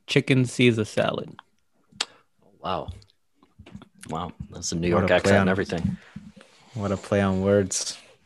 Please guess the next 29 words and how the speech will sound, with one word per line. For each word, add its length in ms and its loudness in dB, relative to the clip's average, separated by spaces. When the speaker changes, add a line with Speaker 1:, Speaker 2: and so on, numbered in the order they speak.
Speaker 3:
That's 140 2
when 100 6
you 80 6
know 120 10
you're 180 8
good, 160 8
is 80 8
that 120 6
you 120 2
just 420 -2
can 140 -4
flow 360 2
so, 540 0
so 200 -4
smooth. 420 -4
It's 100 -10
like 120 -4
a 60 0
river. 340 0
<laughs> 60 -6
Well, 280 8
all 100 10
right, 220 10
listeners, 500 6
if 80 6
you 80 10
guys 220 10
like 400 8
this 300 4